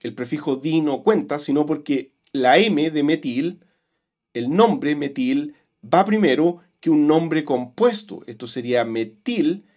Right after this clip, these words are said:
y luego etil. Entonces empatamos acá en metil con metil, pero este va primero porque luego no tiene apellido, por así decirlo, en cambio el otro sí, después viene una E,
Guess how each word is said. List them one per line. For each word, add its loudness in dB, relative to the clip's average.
y -8
luego -2
etil. -6
Entonces -10
empatamos -2
acá 2
en -4
metil -4
con -6
metil, -4
pero 0
este -2
va 0
primero 2
porque -2
luego 4
no 2
tiene -2
apellido, 0
por 4
así -2
decirlo, -4
en -6
cambio 0
el -2
otro -4
sí, -8
después -2
viene -2
una -2
E, 0